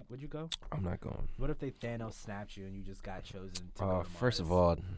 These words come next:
Speaker 2: <laughs>
Speaker 1: No,
Speaker 2: that's
Speaker 1: here's the thing. You think about it. You could go to Mars, and
Speaker 2: Mm-hmm.
Speaker 1: I bet, I bet when you first get to Mars, no one's gonna be worrying about clothes. No one's gonna be worrying about fashion. No one's gonna be worrying about. It's just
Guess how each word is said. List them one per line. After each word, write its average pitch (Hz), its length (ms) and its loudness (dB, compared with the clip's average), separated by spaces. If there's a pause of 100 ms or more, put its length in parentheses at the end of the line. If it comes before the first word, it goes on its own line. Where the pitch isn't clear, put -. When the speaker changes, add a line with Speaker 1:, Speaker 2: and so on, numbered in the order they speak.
Speaker 2:
<laughs> - 560 4
Speaker 1:
No, 214 160 10
Speaker 2:
that's 170 120 6
Speaker 1:
here's 120 120 8
the 101 60 0
thing. 180 220 0
You 208 220 0 (440)
think 185 160 0
about 98 180 -4
it. 92 140 -12
You 151 100 -2
could 165 120 -6
go 170 100 0
to 143 60 0
Mars, 160 440 -2
and 120 140 -2
Speaker 2:
Mm-hmm. 92 160 4
Speaker 1:
I - 40 2
bet, 82 180 -2 (440)
I 151 60 0
bet 175 100 2
when 165 100 2
you 175 60 2
first 160 240 0
get 160 140 -2
to 139 60 -6
Mars, 127 360 -2
no 139 80 -4
one's 185 140 -2
gonna 151 120 -4
be 117 60 -6
worrying 98 260 -6
about - 200 -10
clothes. 98 260 -8
No 123 60 -10
one's - 80 -12
gonna 143 120 -6
be 113 60 -6
worrying 104 140 -6
about 98 200 -10
fashion. 95 220 -10
No 104 40 -8
one's 98 100 -10
gonna 104 120 -8
be 98 60 -8
worrying 95 240 -10
about. 90 220 -10
It's 135 100 -6
just 147 200 -8